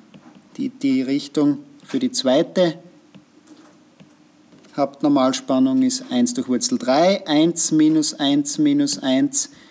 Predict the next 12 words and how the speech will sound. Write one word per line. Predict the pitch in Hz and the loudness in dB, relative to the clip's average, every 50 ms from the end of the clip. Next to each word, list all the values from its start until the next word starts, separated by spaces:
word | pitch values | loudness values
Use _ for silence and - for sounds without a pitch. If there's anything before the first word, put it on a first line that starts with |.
| - - - _ - - - - _ _ _ - | -20 -20 -20 _ -20 -20 -20 -20 _ _ _ -8
und | - 131 127 127 123 123 - - - - | -4 -2 0 2 0 0 -2 -8 -10 -10
die | 123 - | -10 -10
dritte | - - 139 143 139 143 - - 139 139 131 123 - - - _ _ - - _ _ _ _ _ _ - - _ _ _ _ _ _ _ - | -4 -2 -2 -2 -2 -4 -4 0 0 0 0 -2 -8 -18 -20 _ _ -20 -20 _ _ _ _ _ _ -20 -20 _ _ _ _ _ _ _ -8
ist | 127 123 123 123 120 - - - - - - _ _ _ _ _ _ _ _ _ _ _ _ - _ _ _ _ _ _ _ _ _ - - _ _ _ | -4 -2 -2 0 -2 -2 -4 -4 -6 -6 -12 _ _ _ _ _ _ _ _ _ _ _ _ -20 _ _ _ _ _ _ _ _ _ -20 -20 _ _ _
eins | - 117 117 - - | -6 -6 -6 -6 -6
durch | - 127 117 120 | -8 -8 -8 -6
Wurzel | 120 120 117 120 - 117 110 - | -6 -6 -6 -6 -8 -10 -8 -4
zwei, | - - 123 123 123 131 143 156 160 151 - - - - _ _ _ _ _ - _ _ _ _ _ _ - _ _ _ _ _ _ _ _ _ _ _ _ _ _ _ _ _ _ _ - _ _ _ _ _ _ _ _ _ _ _ _ - | -6 -4 0 0 2 2 4 2 2 0 -4 -14 -20 -20 _ _ _ _ _ -20 _ _ _ _ _ _ -20 _ _ _ _ _ _ _ _ _ _ _ _ _ _ _ _ _ _ _ -20 _ _ _ _ _ _ _ _ _ _ _ _ -6
null, | 127 127 123 123 127 123 123 120 | -2 0 0 2 0 0 -2 -4
eins, | 120 120 117 117 113 - - - | -4 0 0 0 0 -2 -2 0
minus | 123 123 117 113 113 107 - - | 0 2 2 0 -2 -4 -6 -6
eins. | 117 110 107 104 - - - - | -8 -8 -8 -8 -6 -8 -8 -8